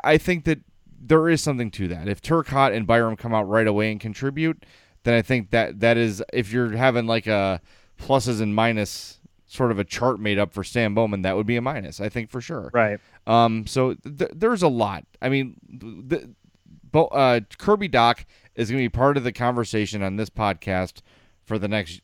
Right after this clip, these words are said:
Speaker 1: two, three years. You know,
Speaker 2: At
Speaker 1: it,
Speaker 2: least, yeah.
Speaker 1: this is the biggest move they're gonna make in a long time. You would think next year they're probably gonna challenge for a playoff spot. They're not gonna luck in to, uh,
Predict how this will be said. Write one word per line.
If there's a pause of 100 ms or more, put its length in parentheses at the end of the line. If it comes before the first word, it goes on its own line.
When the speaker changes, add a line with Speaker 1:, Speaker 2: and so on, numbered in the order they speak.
(340)
Speaker 1:
two,
three
years. (160)
You
know,
Speaker 2:
At
Speaker 1:
it,
Speaker 2:
least,
yeah. (240)
Speaker 1:
this
is
the
biggest
move
they're
gonna
make
in
a
long
time. (340)
You
would
think
next
year
they're
probably
gonna
challenge
for
a
playoff
spot.
They're
not
gonna
luck
in (520)
to,
uh,